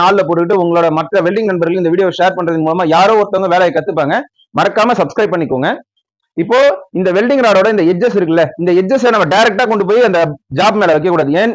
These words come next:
என்ன காரணம் அப்படின்னா இதுல இருக்கக்கூடிய எர்த்தை நம்ம கிளீன் பண்ணிட்டு வச்சோம்னா தான்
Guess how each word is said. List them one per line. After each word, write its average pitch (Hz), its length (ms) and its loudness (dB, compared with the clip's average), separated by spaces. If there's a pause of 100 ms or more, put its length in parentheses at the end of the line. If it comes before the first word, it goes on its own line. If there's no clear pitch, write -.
(120)
என்ன 220 100 0 (140)
காரணம் 214 300 4
அப்படின்னா 160 300 -2
இதுல 180 160 0
இருக்கக்கூடிய 196 380 2
எர்த்தை 180 220 -2
நம்ம 170 180 -2
கிளீன் 220 200 -2
பண்ணிட்டு 190 260 -2
வச்சோம்னா 160 340 -2
தான் 277 120 0